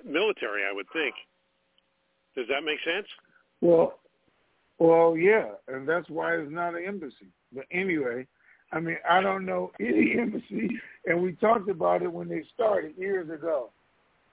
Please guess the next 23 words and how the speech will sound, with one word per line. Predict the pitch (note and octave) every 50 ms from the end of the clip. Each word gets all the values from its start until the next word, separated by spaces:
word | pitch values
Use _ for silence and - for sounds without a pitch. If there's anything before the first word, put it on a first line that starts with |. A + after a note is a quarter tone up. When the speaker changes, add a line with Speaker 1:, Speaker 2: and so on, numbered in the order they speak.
| _ _ _ _ -
Speaker 2:
Who | - A3 B3 C4 B3
needs | A#3+ A#3+ A#3 A3+ A3 F#3 F3+
a | F#3 F3 F3+ E3+ - -
embassy | G3+ G3+ G3+ F#3 G3 F3+ - F3+ F3+ - F2
with | E2 E2 - - G3+ - -
eight | - F#3+ G3 F#3+ F#3+ - _ _ - -
thousand | F#3 F3+ F3+ F3+ F3+ F3+ F3+ E3 C#3+ D#3 D#3 D3+ B2 _
people | - F#3 F#3 - - C#3+ C#3 C3+ C3+ _ _
in | G2
it? | - _ _ _ _ _ _ _ _ _ _ _ _ _ _ _ _ _ _ _ _ _ _ _ _ _ _ _ _ _ _ _ _ _ _ -
Really? | D3 F3+ G#3 A3+ A#3 A#3 A#3 A#3 A#3+ _ _ _ _ _ _ -
Really? | G#3+ A3+ A#3 A#3 A3+ _ _ _ _ _ _ - C#3+
Okay, | D3+ D3+ C#3+ - - - - - A3+ A3+ - _ _
<laughs> | _ -
so | - F#3 - - - - _ _ _ - - - - - - - _ _ _ _ - - E4
it's | D4 - - -
gonna | - - -
Speaker 1:
Right. | - -
Speaker 2:
be | E3+ E3 E3 D#3+
a | D3+ C#3+ - -
self-sustaining | F#3 G3 G3+ G3+ F#3 - G#3+ F#3 D3+ - - G3+ G3 G3 G3+ G3+ G3+ G3 G3 F#3+ F#3+ F#3+ _ _ - G3
embassy | F#3+ G3 G3 F#3 D#3 D3+ F#3 G3 F#3+
with | E3+ E3+ D#3 C#3+